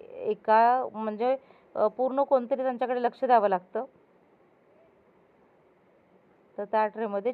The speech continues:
छोट्या छोट्या बरण्या ठेवलेल्या आहेत आणि मसाल्याचे जे सगळं सामान असतं, तर मसाल्याचे जे ड-, डबे आहेत दोन, त्यामध्ये देखील काय केले, वरचा जो चॉकलेटी कलरचा डब्बा दिसतोय तुम्हाला,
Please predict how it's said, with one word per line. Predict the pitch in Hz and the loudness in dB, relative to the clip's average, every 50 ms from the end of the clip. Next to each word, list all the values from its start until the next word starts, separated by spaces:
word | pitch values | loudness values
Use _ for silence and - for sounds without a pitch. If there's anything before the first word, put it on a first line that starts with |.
| 247 | -2
छोट्या | 269 254 190 208 190 | -4 -4 -4 -6 -4
छोट्या | 226 208 214 | -2 -2 0
बरण्या | 196 226 196 196 202 202 | 0 0 0 0 -2 -4
ठेवलेल्या | 220 254 240 220 196 196 196 196 | -2 -4 -4 -4 -2 2 2 2
आहेत | 196 190 208 233 254 - _ _ _ _ _ _ | 2 0 -2 -8 -8 -10 _ _ _ _ _ _
आणि | - 208 220 | -6 -4 -2
मसाल्याचे | 233 240 247 247 269 262 269 294 - 320 | 0 0 0 0 0 0 0 0 -2 -4
जे | 302 294 302 294 | -6 -4 -6 -6
सगळं | - - 277 214 202 - 254 277 | -8 -10 -14 -10 -2 0 2 2
सामान | 302 311 285 247 226 208 202 | 2 2 0 0 0 -2 -4
असतं, | 190 196 196 _ 190 180 175 - _ _ _ _ _ - | -6 -8 -8 _ -8 -10 -10 -12 _ _ _ _ _ -6
तर | 220 226 | -4 -2
मसाल्याचे | 226 233 247 254 - 269 262 294 269 302 | 0 0 -2 -2 -2 -4 -4 -4 -6 -10
जे | 277 247 269 285 285 294 294 285 247 | -10 -6 -2 0 0 0 0 -2 -2
ड-, | 220 254 | -2 0
डबे | 226 220 226 214 240 208 208 254 | 0 0 0 -2 -2 0 2 2
आहेत | 262 262 233 240 | 2 2 -2 -6
दोन, | 190 180 214 233 269 - _ _ _ _ _ _ _ | -6 -4 -4 -4 -4 -8 _ _ _ _ _ _ _
त्यामध्ये | - 208 208 247 247 247 254 | 2 2 2 2 0 -4 -4
देखील | 226 262 220 269 320 311 302 _ _ _ _ _ _ _ _ _ _ _ _ _ _ _ _ _ _ _ _ _ _ _ - | -6 -8 -8 -10 -12 -12 -14 _ _ _ _ _ _ _ _ _ _ _ _ _ _ _ _ _ _ _ _ _ _ _ 0
काय | 233 247 247 | 0 0 0
केले, | - - 226 226 | 0 -4 -4 -2
वरचा | 220 233 202 185 - 247 | -2 -2 -2 -2 -4 -4
जो | 226 254 | -2 -2
चॉकलेटी | 254 247 240 - 226 220 214 262 | -2 -2 -4 -4 -4 -6 -4 -2
कलरचा | 226 254 240 240 247 240 254 | -2 0 0 0 -2 0 0
डब्बा | 240 233 190 214 214 | 0 2 2 0 0
दिसतोय | 208 226 - - - 190 | 0 -2 -6 -8 -10 -10
तुम्हाला, | 175 190 190 185 190 233 | -8 -8 -8 -4 -4 -4